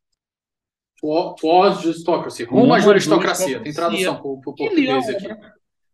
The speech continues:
Speaker 1: Eu já, eu sempre faço, eu sempre faço a, a ressalva sobre esse livro, Saul,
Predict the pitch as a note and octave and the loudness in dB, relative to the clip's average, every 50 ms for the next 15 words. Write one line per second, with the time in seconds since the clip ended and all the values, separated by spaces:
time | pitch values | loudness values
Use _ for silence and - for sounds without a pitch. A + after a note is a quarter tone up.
0 | _ _ C3+ C#3 B2+ - E3 D#3+ D#3+ D#3+ D#3+ D#3+ D#3 - G#3+ G#3 G#3+ G#3 F3+ - | _ _ -8 -6 0 0 2 0 2 0 -2 -4 -4 -4 -6 -2 -2 -2 -2 0
1 | G3 F#3 F#3 F#3 - - - D#3+ D#3+ D#3+ - G#3+ G#3 G#3 G#3 G3 F3+ - F#3 E3+ | 2 2 2 2 0 -6 -6 -6 -6 -6 -6 -8 -6 -2 -2 -2 -2 0 0 0
2 | E3+ E3+ E3+ - - D#3+ D#3 D#3 D3 C#3 - - C#3 C#3 C3+ C3 B2+ B2+ A#2+ B2 | 0 0 -2 -4 -6 -4 -4 -4 -6 -6 -6 -2 2 2 4 4 4 2 0 -4
3 | - - C3+ B2+ B2 B2 B2 B2 B2 B2 B2 - - C3 A#2+ - - - D3+ D#3 | -2 0 0 0 2 2 0 0 -2 -4 -10 -10 -12 -10 -10 -4 -2 2 4 4
4 | D#3+ D#3 C#3 C3+ - D3 C3+ C#3 C3+ C3+ - C#3 C3 D3+ F3 F3+ E3 D3 C#3 C#3+ | 2 2 -2 -6 -6 -6 -4 -4 -4 -6 -6 -6 0 4 6 6 6 4 -2 -4
5 | C3+ C3+ - C3 B2 A#2+ A#2+ A#2+ A#2 | -6 -6 -4 -2 -2 -2 -2 -4 -8